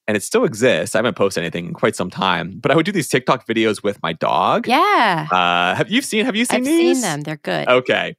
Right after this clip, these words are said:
Speaker 1: Yeah, it was basically what not to do in science communication. And my dog, Tacoma, who,
Speaker 2: Yeah.
Speaker 1: if anyone's been listening for this for more than a few weeks has heard about,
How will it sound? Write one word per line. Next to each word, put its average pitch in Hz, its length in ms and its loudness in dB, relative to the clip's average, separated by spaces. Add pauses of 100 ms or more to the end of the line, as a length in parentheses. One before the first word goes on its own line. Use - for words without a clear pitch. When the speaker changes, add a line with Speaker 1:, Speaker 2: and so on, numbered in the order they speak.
(160)
Speaker 1:
Yeah, 101 280 0
it 85 120 -2
was 117 100 0
basically 120 840 0 (560)
what 101 680 -2 (460)
not 104 520 -2
to 180 120 0
do 196 460 2
in 170 160 -2
science 156 320 0
communication. 165 920 0
And 104 400 0
my 101 120 0
dog, 101 280 -2
Tacoma, 95 500 -4
who, 87 280 -4
Speaker 2:
Yeah. 156 240 -2
Speaker 1:
if - 60 -12
anyone's 98 260 -4
been 98 140 -4
listening 90 340 -6
for 95 100 -6
this 90 140 -6
for 104 100 -8
more 98 160 -4
than 92 100 -10
a 87 40 -10
few 87 180 -6
weeks 85 220 -6
has 90 140 -6
heard 80 140 -4
about, 82 340 -2